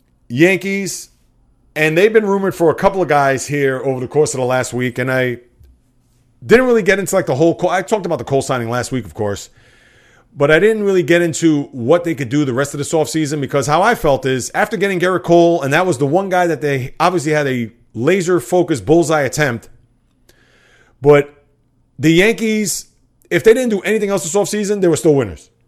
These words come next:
And just to think that they're actually in talks for Lindor, well, if you're the G M of the Indians, Mark Chernoff, or Mike Chernoff, excuse me, I'm thinking of the F A N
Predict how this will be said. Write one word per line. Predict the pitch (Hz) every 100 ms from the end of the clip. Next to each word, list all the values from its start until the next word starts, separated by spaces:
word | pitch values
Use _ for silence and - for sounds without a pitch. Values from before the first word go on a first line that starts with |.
| _ _ _ _ _ _ _ _ _ _ _ _ -
And | 151
just | 147 233
to | 226
think | 214 196
that | 160 156
they're | 147
actually | 165 160 156 139
in |
talks | 127 143 170
for | -
Lindor, | 190 190 196 202 196 - _ _ _ _ _ _ _
well, | 135 170
if | 165 185
you're | 254
the | 220
G | 139 202
M | 190
of |
the | 165 165
Indians, | 175 160 139 123 120 - - - _ _ _ _ _ _ _ _ _ _ _ -
Mark | 156 175
Chernoff, | 175 175 131
or | 139
Mike | 143 196
Chernoff, | - 131 123
excuse | 95 - 160
me, | 113
I'm | 110
thinking | 123 120
of |
the | 110 107
F | 139 117
A | 113
N | 135 127 107